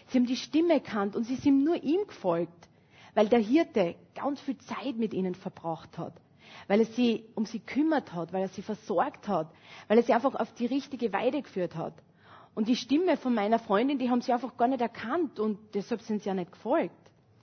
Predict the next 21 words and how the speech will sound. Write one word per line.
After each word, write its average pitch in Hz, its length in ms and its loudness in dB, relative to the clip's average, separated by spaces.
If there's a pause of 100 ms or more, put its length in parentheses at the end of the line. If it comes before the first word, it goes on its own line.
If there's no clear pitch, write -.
(360)
Und 233 80 2
ich 269 80 4
finde, 302 200 6
das - 80 -6
so 330 60 4
ein 330 60 4
schönes 294 420 2
Bild 311 400 0
auch 208 120 0
für - 200 -2
uns 294 380 2
und 202 240 -2
auch 220 140 4
mit, 254 160 0 (120)
als 226 140 2 (120)
Jesus, 208 440 -2
unseren 294 320 0
Hirten. 170 540 -6 (960)
Je 226 100 4
mehr 233 240 6
Zeit 240 420 0